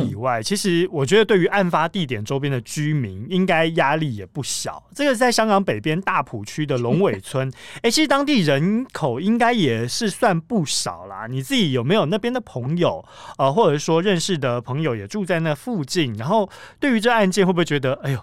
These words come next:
Speaker 1: 这个案发现场、命案现场就在我们家附近，然后觉得内心毛毛的，生活都不是太自在，有这样的情况吗？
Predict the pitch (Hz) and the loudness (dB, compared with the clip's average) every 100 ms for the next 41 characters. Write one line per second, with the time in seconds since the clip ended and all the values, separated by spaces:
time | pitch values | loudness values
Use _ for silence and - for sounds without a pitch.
0 | - _ - 143 123 120 - _ _ - | -8 _ -6 -2 -2 -4 -10 _ _ -2
1 | 175 160 160 185 135 104 147 180 175 156 | 0 2 0 0 -2 -4 -2 0 0 -2
2 | 170 131 113 117 143 135 104 104 113 135 | -4 -4 -6 -6 -4 -4 -4 -8 -4 -4
3 | - 202 117 107 165 104 92 117 165 160 | -4 -6 -6 -4 -4 -4 -8 -4 -4 -2
4 | 147 143 151 - - - _ 220 240 190 | -2 -2 -4 -12 -20 -20 _ 2 4 4
5 | 208 202 139 165 156 117 127 123 120 123 | 4 4 4 4 4 2 0 0 0 0
6 | 185 190 147 135 160 139 151 160 117 - | 2 2 2 2 0 0 -2 -2 -4 -6
7 | 127 101 127 92 90 120 202 202 - 113 | -10 -8 -8 -8 -8 -2 2 2 0 -4
8 | 110 117 95 90 95 | -6 -8 -10 -16 -18